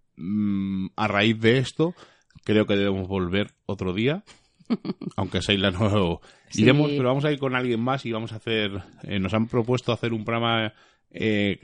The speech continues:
Speaker 1: una exploración en directo para un programa de un amiguete y, pues, ya que no lo han propuesto, pues, vamos con él y así el camino se nos hace más corto y, oye, lo, lo hacemos con él y a ver qué ocurre. Porque parece que hemos obtenido hasta dos, dos resultados.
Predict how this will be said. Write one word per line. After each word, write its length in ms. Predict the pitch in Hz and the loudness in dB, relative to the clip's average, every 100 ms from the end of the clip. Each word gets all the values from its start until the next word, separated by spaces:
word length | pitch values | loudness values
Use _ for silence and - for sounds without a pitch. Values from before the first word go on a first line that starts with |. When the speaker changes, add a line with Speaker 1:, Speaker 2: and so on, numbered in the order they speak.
| - 95 | -14 -10
Speaker 1:
una 240 | 104 117 | -2 -2
exploración 420 | - 117 107 120 | 4 6 6 6
en 120 | 113 | 4
directo 380 | 107 117 135 95 | 2 0 0 -2
para 160 | 85 87 | -2 -2
un 120 | 95 | -4
programa 360 | 101 107 104 104 | -2 0 2 0
de 80 | |
un 60 | 101 | 0
amiguete 500 | 107 113 135 175 180 - _ _ - | -2 -2 -2 -4 -6 -12 _ _ -4
y, 220 | 110 - _ _ | -4 -4 _ _
pues, 220 | - 101 - | -4 -4 0
ya 180 | 107 107 | -2 0
que 200 | 117 113 | 0 0
no 160 | 117 | 0
lo 60 | 117 | -2
han 80 | 113 | -2
propuesto, 420 | 117 135 135 156 | -2 -4 -4 -4
pues, 200 | 107 90 - | -4 -6 -14
vamos 420 | - 98 101 107 | -8 -4 -4 -4
con 160 | 113 120 | -4 -4
él 80 | |
y 40 | 117 | -4
así 140 | 110 | -4
el 60 | 104 | -4
camino 200 | 104 104 | -4 -4
se 80 | 104 | -6
nos 100 | 104 | -8
hace 140 | 107 | -6
más 160 | 101 - | -6 -4
corto 400 | 135 123 151 - _ _ _ _ | -6 -6 -10 -12 _ _ _ _
y, 160 | 101 98 | -4 -4
oye, 220 | 90 85 | -4 -6
lo, 600 | 82 85 82 85 85 76 _ _ _ | -4 -4 -4 -6 -8 -10 _ _ _
lo 100 | 107 | -12
hacemos 280 | 92 110 104 | -6 -6 -6
con 180 | - 82 | -8 -12
él 140 | 82 - | -12 -8
y 100 | 95 | -2
a 40 | |
ver 120 | 95 | -2
qué 80 | - | -4
ocurre. 380 | 87 87 85 - - _ _ - | -6 -6 -8 -12 -18 _ _ 0
Porque 260 | 147 175 | 2 2
parece 260 | 143 127 147 | 2 2 0
que 60 | |
hemos 120 | 143 139 | -2 -2
obtenido 500 | - 135 151 180 _ _ | -2 0 0 -4 _ _
hasta 260 | 107 - 98 | -6 -2 0
dos, 240 | 107 110 107 - 95 | 2 2 0 -10 4
dos 180 | 123 120 | 6 6
resultados. 680 | 110 101 85 90 80 - | 2 -2 0 -2 -2 -10